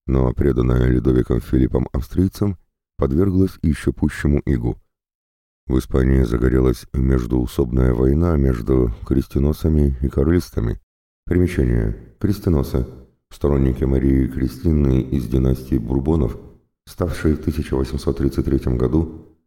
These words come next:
королевой-регеншей Испании после смерти короля Фердинанда седьмого. Карлисты. Сторонники брата испанского короля Фердинанда седьмого Дона Карлоса, претендовавшего на испанский престол.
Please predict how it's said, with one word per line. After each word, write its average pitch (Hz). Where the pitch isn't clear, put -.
королевой-регеншей 80
Испании 69
после 60
смерти -
короля 64
Фердинанда 62
седьмого. 60
Карлисты. 76
Сторонники 65
брата 64
испанского 64
короля 62
Фердинанда 60
седьмого 73
Дона 78
Карлоса, 62
претендовавшего 67
на 65
испанский 65
престол. -